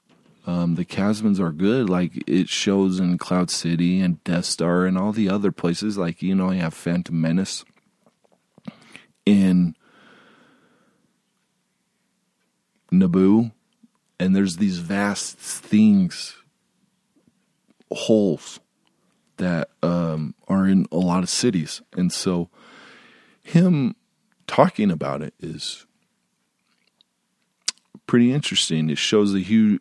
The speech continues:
you know, and his reasoning, their reasoning of, uh, the great empire strength that's shown in these chasms.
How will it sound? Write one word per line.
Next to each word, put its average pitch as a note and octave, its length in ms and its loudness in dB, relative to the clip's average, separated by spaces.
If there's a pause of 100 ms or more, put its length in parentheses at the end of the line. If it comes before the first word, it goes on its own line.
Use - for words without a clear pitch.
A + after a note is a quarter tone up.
you G#2+ 220 2
know, F2+ 320 0
and F#2+ 260 2 (380)
his A#2 300 2
reasoning, G#2 840 2
their G#2 180 2
reasoning F#2+ 800 2
of, E2+ 480 -4 (2250)
uh, E2 260 -10 (2250)
the F#2+ 400 -2
great F#2 500 0
empire G2 480 2
strength F2 460 -4
that's - 140 -12
shown F#2 640 -4
in G2 180 -2
these F#2+ 220 -4
chasms. - 800 -14